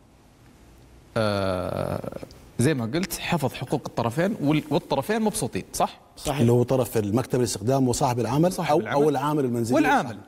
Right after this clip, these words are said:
Speaker 1: العامل أيضًا.
Speaker 2: الأطراف
Speaker 1: اليو-،
Speaker 2: الثلاث.
Speaker 1: الع-، العامل هو جاي، جاي النظام قديم ولا
Speaker 3: لا،
Speaker 1: جديد؟
Speaker 3: العامل، العامل ما يختص فيه مساند، يختص فيه اللي هو لجان الفضل في المنازعات العمالية.
Speaker 2: نتكلم.
Speaker 1: لا، لا، لا، بس إنه في النهاية،
Speaker 3: أيوة.
Speaker 1: في
Speaker 3: أو
Speaker 1: النهاية،
Speaker 3: المحاكم العمالية.
Speaker 1: في النهاية هو، هو مساند، هو اللي يجيب
Speaker 2: التشريعات
Speaker 1: من خلاله.
Speaker 3: لا،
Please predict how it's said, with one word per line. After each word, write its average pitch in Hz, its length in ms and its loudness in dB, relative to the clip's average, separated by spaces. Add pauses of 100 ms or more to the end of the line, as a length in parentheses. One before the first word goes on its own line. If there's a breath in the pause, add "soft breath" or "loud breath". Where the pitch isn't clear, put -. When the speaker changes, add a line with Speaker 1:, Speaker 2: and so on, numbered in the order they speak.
(100)
Speaker 1:
العامل 202 380 0
أيضًا. 139 240 0
Speaker 2:
الأطراف - 120 -2
Speaker 1:
اليو-، 170 160 -2
Speaker 2:
الثلاث. 185 200 0
Speaker 1:
الع-، 214 260 -2
العامل 254 400 0
هو 247 140 0
جاي، 240 260 0
جاي 190 200 0
النظام 180 360 -2
قديم 202 260 -4
ولا 190 140 0
Speaker 3:
لا، 143 60 -6
Speaker 1:
جديد؟ - 140 -4
Speaker 3:
العامل، 175 320 0
العامل 143 420 -2
ما 151 80 2
يختص - 280 -4
فيه 117 100 0
مساند، 101 360 -2
يختص - 280 -4
فيه 135 160 -2
اللي 117 120 0
هو 110 60 2
لجان 113 320 2
الفضل 110 200 -4
في 101 60 -6
المنازعات 104 460 0
العمالية. 95 440 -2
Speaker 2:
نتكلم. 175 280 -4
Speaker 1:
لا، 220 100 0
لا، 240 100 -2
لا، 240 80 -2
بس 214 220 -2
إنه 196 120 -2
في - 80 -6
النهاية، 175 420 0
Speaker 3:
أيوة. 151 140 -6
Speaker 1:
في - 120 -4
Speaker 3:
أو 123 80 2
Speaker 1:
النهاية، 127 180 2
Speaker 3:
المحاكم 127 280 -2
العمالية. 104 420 0
Speaker 1:
في 95 60 0
النهاية 190 340 0
هو، 185 200 -2
هو 202 120 0
مساند، 190 440 -4
هو 214 80 -2
اللي 185 120 -2
يجيب 110 220 -4
Speaker 2:
التشريعات 180 480 -2
Speaker 1:
من 151 80 -4
خلاله. 120 240 -2
Speaker 3:
لا، 123 180 -2